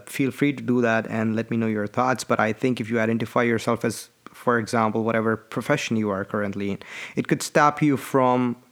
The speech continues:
exploring another line of work where you might be doing even better.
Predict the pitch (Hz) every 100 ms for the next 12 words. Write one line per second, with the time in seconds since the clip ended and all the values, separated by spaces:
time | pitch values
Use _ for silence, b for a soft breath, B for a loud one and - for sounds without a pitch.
0 | - - - 143 139 131 127 123 123 120
1 | 117 117 110 117 117 113 113 113 113 110
2 | 110 107 107 - _ - 127 113 113 110
3 | 107 107 110 110 107 107